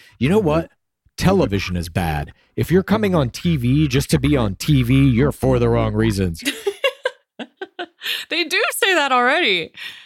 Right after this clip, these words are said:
Speaker 2: In Bachelor in Paradise, they had a whole scene of people talking by the edge of the pool, being like, "I think she just wanted to be on T V."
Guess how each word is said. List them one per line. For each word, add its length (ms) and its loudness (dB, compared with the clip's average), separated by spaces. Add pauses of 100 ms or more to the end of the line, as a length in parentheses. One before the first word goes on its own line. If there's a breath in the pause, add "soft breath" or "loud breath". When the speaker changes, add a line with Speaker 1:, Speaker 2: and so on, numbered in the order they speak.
(560 loud breath)
Speaker 2:
In 160 -4
Bachelor 340 -2
in 80 0
Paradise, 580 2
they 220 0
had 160 0
a 100 0
whole 360 -2
scene 420 -6
of 160 -6
people 300 -12
talking 480 -2
by 140 0
the 100 -2
edge 160 -6
of 80 -8
the 80 -6
pool, 600 -4 (280)
being 260 0
like, 320 -4 (540 soft breath)
"I 140 -6
think 220 -10
she 220 -8
just 220 -6
wanted 240 -4
to 80 -16
be 100 -2
on 200 0
T 480 -6
V." 560 -6